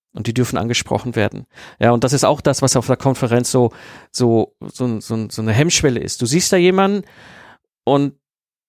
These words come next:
vielleicht hast du mit dem auch schon irgendwie vorher kurz Kontakt gehabt, ja, beim Barcamp, äh, beim, beim, beim Unkonferenz hast du halt ganz klassisch natürlich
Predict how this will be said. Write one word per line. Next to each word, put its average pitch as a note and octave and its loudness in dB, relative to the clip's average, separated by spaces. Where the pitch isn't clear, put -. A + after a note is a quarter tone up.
vielleicht C#3+ 0
hast E3+ 0
du D3+ 0
mit D3 -2
dem D#3 4
auch C#3+ 2
schon D3 -2
irgendwie C3+ -2
vorher D3 0
kurz - 0
Kontakt C#3+ 0
gehabt, G3 0
ja, D3 2
beim B2+ -2
Barcamp, A#2 0
äh, A2 -4
beim, G#2+ 0
beim, G2 -2
beim F#2 -4
Unkonferenz B2+ 0
hast A#2+ 2
du A#2 2
halt A2 2
ganz B2 0
klassisch - 0
natürlich C3 2